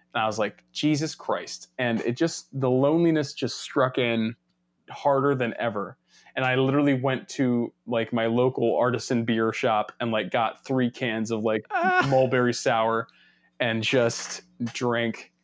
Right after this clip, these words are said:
Speaker 1: And I absolutely felt like Rick. <laughs> Like, like, I very much felt,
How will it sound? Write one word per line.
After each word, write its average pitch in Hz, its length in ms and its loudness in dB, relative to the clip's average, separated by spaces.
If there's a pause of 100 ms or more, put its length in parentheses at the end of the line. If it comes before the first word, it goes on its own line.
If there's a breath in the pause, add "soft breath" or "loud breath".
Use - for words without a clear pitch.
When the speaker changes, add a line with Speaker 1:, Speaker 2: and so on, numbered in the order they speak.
(160)
Speaker 1:
And 135 100 2
I 131 80 4
absolutely 139 480 2
felt 110 200 0
like 104 180 -2
Rick. 107 340 -4
<laughs> - 40 -2
Like, 190 440 2
like, 202 220 0
I 190 80 6
very 156 280 4
much - 280 6
felt, 127 320 2